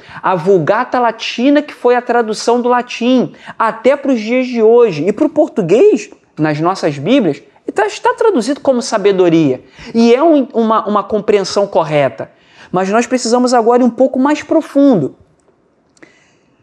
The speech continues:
Salomão, quando ele pede sabedoria, lá em Primeira Reis, capítulo três, versículo nove, ele aplica um termo em hebraico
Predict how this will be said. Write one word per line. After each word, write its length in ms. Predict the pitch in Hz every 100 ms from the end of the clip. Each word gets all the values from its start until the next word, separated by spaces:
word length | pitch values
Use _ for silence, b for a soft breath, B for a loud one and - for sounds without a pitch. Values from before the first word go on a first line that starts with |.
| _ _ _ _ _ _ _ _ _ _ _ _ _ _ _ _ _ _ _ _ _ _ _ _
Salomão, 520 | - 311 311 240 269
quando 200 | 277 262
ele 140 | 247 226
pede 260 | 240 247
sabedoria, 1000 | - 220 202 185 170 180 214 165 117 - _ -
lá 160 | 185 226
em 60 |
Primeira 380 | 226 196 220 214
Reis, 380 | 170 175 165 -
capítulo 520 | 180 - 202 202 175
três, 320 | 165 165 170
versículo 520 | 151 151 - 170 147
nove, 360 | 131 139 139 131 - _ _ _ b b b b b b _
ele 220 | 254 269
aplica 880 | 240 - 214 240 262 - 151 - - _ _ _ _ _ _ _ _ _ _ _ _ _ _ _ _ _ -
um 120 | 269
termo 440 | - 277 302 262
em 80 | 233
hebraico 600 | 170 170 180 165 117